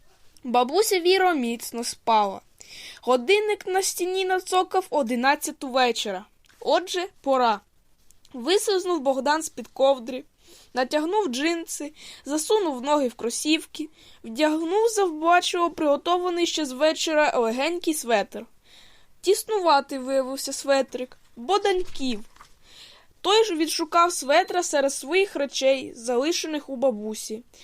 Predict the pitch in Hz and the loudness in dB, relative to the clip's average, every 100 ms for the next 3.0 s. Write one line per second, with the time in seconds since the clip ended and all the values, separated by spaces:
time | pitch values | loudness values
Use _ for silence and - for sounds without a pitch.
0 | - - 247 277 285 302 302 285 226 214 | -12 -6 0 0 0 -2 0 0 0 -2
1 | 339 440 427 320 269 262 277 - 381 415 | 2 4 4 0 -2 -2 -4 0 4 4
2 | - 277 294 302 294 277 269 220 196 - | 2 2 4 2 -4 -2 0 0 -2 -8